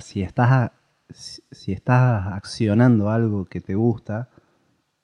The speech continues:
ya hay una transformación, le estás dando, le estás dando luz a una parte tuya, eh, para, para presenciarla, para tomar presencia de esa parte, ¿no? Entonces,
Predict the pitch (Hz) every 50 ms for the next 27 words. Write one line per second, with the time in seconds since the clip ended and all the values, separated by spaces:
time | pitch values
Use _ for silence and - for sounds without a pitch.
0 | _ _ _ _ _ _ _ _ - - _ _ _ 98 95 104 110 113 107 -
1 | - _ _ _ _ _ _ _ _ _ _ _ _ _ _ _ _ _ 113 113
2 | 120 123 127 127 113 104 101 95 87 98 90 87 87 90 - 131 123 107 95 -
3 | 120 113 117 117 117 113 107 92 85 - - 98 85 - - 113 113 117 110 101
4 | 101 104 110 117 127 131 - - - _ _ _ _ _ _ _ _ _ _ _
5 | _ _ _ _ _ _ _ _ _ _ 92 95 95 104 107 104 - 110 110 120
6 | - - 113 101 - - 104 107 110 117 127 135 147 156 - _ _ _ _ _
7 | _ _ - 98 90 87 87 85 82 82 82 85 - - - _ _ _ _ _
8 | _ _ _ _ _ _ _ _ _ _ _ _ _ _ _ _ _ _ _ _
9 | _ _ _ _ _ _ _ - 87 85 85 76 - - 90 85 87 82 85 90
10 | - - 82 82 - - 135 143 131 107 90 87 - 92 85 87 - 78 95 98
11 | 98 - 110 95 - - - 123 120 113 - - 92 92 92 92 - 98 92 -
12 | 107 98 92 87 87 87 87 87 92 104 101 - - 90 - - 104 92 -